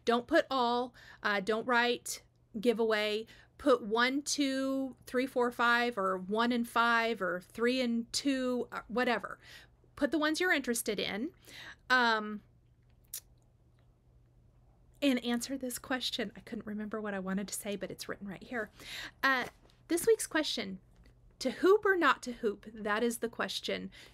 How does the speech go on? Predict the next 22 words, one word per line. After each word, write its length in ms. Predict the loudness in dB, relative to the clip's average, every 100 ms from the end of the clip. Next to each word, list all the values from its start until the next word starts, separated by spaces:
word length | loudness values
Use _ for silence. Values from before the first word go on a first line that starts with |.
| -10 4
Do 100 | 8
you 220 | 10 10
use 180 | 8 4
a 120 | 2
hoop 340 | 2 0 0 0
or 80 | -2
do 140 | 0
you 180 | -2 -2
stitch 320 | 0 -2 0
in 80 | -4
hand? 380 | -4 -4 -4 -6
Let 340 | -8 0 0 2
me 100 | 2
know 160 | 2
down 280 | 4 2 2
below. 320 | 0 2 0
And 120 | 0 -2
if 240 | -2 4
you 140 | 4 6
use 220 | 4 4
a 120 | -2
hoop, 360 | -2 -2 -4